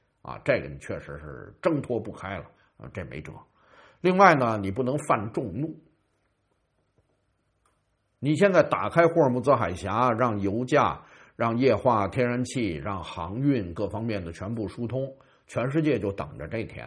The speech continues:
呢。你在里边非要捣乱，然后不管是从个人的政治考虑，还是从民族的政治考虑，你非要接着往下打，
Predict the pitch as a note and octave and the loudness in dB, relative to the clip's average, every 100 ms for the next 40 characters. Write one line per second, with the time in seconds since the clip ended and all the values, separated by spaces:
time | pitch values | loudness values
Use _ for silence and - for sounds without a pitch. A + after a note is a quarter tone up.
0 | - _ _ _ _ _ _ _ _ _ | -16 _ _ _ _ _ _ _ _ _
1 | _ _ _ _ A2+ C#3+ F#3 F3+ B2+ C3 | _ _ _ _ 0 4 8 8 8 6
2 | F#3 F3 - E2+ F#2+ D3 D3+ A2+ G2+ G2 | 8 8 8 4 4 8 8 6 2 2
3 | B2 C#3 B2+ D#3 G#2+ F#2+ A2 A#2+ C3 C3+ | 4 4 4 2 2 2 -2 -2 0 2
4 | A2 G#2+ A#2 A#2 A#2+ G2 G2 C#2 C2+ F#2 | 2 2 0 0 -4 -4 -8 -8 -6 -2
5 | A2 F2 A2 G#2 G#2 A#2+ A2 A#2 D#3+ A#2+ | -2 -2 -4 -6 -6 -4 -4 -2 -2 -2
6 | F#2+ G2+ G#2 D#2+ E2 - D2 F#2 F2+ F2+ | -4 -4 -6 -8 -10 -10 -8 -6 -6 0
7 | D#3+ D#3+ A2+ C#3+ B2+ F#2 D#2+ E2+ F#2+ - | 4 6 6 4 2 2 -2 -2 -2 -2
8 | A1+ E2+ | -6 -6